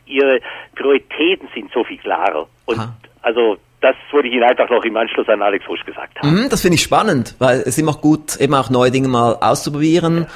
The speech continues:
Speaker 2: Und, und halt jeder pickt sich ja das dann raus,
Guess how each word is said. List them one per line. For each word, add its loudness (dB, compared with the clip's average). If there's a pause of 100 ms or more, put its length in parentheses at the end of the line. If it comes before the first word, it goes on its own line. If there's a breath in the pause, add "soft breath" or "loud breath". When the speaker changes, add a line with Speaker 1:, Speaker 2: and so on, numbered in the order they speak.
(360 loud breath)
Speaker 2:
Und, -2
und -2
halt 4
jeder 2
pickt -4
sich 0
ja 2
das 2
dann 0
raus, 2